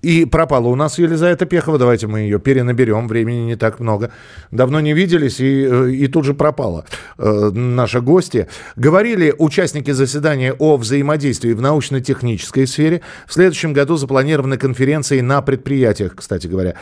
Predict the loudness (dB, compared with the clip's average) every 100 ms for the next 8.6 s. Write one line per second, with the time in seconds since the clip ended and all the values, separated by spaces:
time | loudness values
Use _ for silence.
0 | -10 -2 0 0 -2 -4 0 0 2 2
1 | 0 -2 -4 -10 -4 0 0 0 0 0
2 | 0 0 0 0 -2 -4 -4 -2 0 2
3 | 0 2 2 2 0 -2 -2 -2 -4 -2
4 | -4 -6 -14 -8 -8 -4 0 2 2 0
5 | -2 -2 -4 -6 -4 -2 0 0 -2 -4
6 | -4 0 0 0 0 0 2 0 0 -4
7 | -2 -2 -2 -4 -2 -2 -4 -4 -2 0
8 | 2 0 0 -2 -2